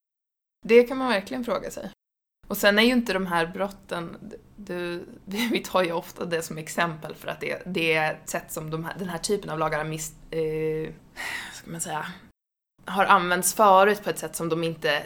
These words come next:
eh, som det inte påstods i förväg att de skulle använda. Så det är ju kring fildelning. Det är ju ett brott som i vissa fall till exempel kan ge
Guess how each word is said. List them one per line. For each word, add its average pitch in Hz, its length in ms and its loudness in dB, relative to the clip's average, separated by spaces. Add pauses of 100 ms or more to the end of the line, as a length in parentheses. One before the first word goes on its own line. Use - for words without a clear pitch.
eh, 165 380 -4
som 175 240 -6
det 175 60 -2
inte 165 160 -6
påstods 165 440 -4
i 170 40 -8
förväg 165 340 2
att - 60 -4
de 151 100 -10
skulle 156 200 -6
använda. 160 260 -2
Så 180 120 -4
det 180 100 2
är 196 60 2
ju 175 100 2
kring 160 260 -6
fildelning. 156 640 -6
Det 170 60 -4
är 180 40 2
ju 196 60 4
ett 190 140 -4
brott - 180 -10
som - 140 -14
i 147 40 -10
vissa 156 260 -8
fall 147 260 -6
till 156 140 -12
exempel 156 400 -10
kan 143 300 -12
ge 185 260 0